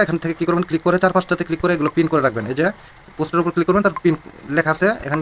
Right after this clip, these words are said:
টিক মার্ক দিয়ে এটা পিন করে দেবেন, ঠিক আছে? এই যে পিন করে দেখে করলে কী হলো, এই যে নিচে যে একটা লেখা আসলো, ডেটা আসবে, ঠিক আছে? ডেটা আসবে, এগুলো হয়তো বা পরে এখন শো করতেছে না, পরে কিন্তু ঠিক আসবে। এই যে এখান থেকে লেখা সিলেক্ট করবেন, আপনারা এখানে যে কোনো কিছু দিতে পারেন। আমি just আমার Binance-এর ইউআইডি দিয়ে দিচ্ছি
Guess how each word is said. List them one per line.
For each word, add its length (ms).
টিক 120
মার্ক 140
দিয়ে 100
এটা 120
পিন 140
করে 120
দেবেন, 160
ঠিক 120
আছে? 100
এই 60
যে 40
পিন 160
করে 160
দেখে 120
করলে 220
কী 160
হলো, 160
এই 80
যে 120
নিচে 240
যে 60
একটা 120
লেখা 180
আসলো, 160
ডেটা 200
আসবে, 180
ঠিক 140
আছে? 100
ডেটা 180
আসবে, 160
এগুলো 140
হয়তো 200
বা 120
পরে 160
এখন 160
শো 100
করতেছে 280
না, 40
পরে 120
কিন্তু 200
ঠিক 140
আসবে। 180
এই 60
যে 80
এখান 180
থেকে 160
লেখা 180
সিলেক্ট 220
করবেন, 180
আপনারা 260
এখানে 160
যে 120
কোনো 140
কিছু 160
দিতে 160
পারেন। 140
আমি 160
just 180
আমার 160
Binance-এর 420
ইউআইডি 300
দিয়ে 160
দিচ্ছি 220